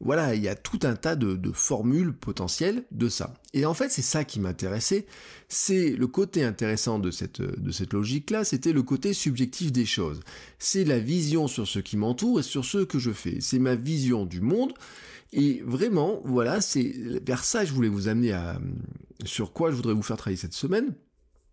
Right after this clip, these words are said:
c'est que vous montriez, que vous expliquiez ce que vous pensez, comment vous voyez les choses.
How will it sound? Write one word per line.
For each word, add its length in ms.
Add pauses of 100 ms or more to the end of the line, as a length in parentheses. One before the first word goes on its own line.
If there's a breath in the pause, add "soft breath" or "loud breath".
(440)
c'est 200
que 100
vous 160
montriez, 680
que 100
vous 160
expliquiez 640 (640 loud breath)
ce 180
que 140
vous 180
pensez, 800
comment 320
vous 220
voyez 360
les 140
choses. 320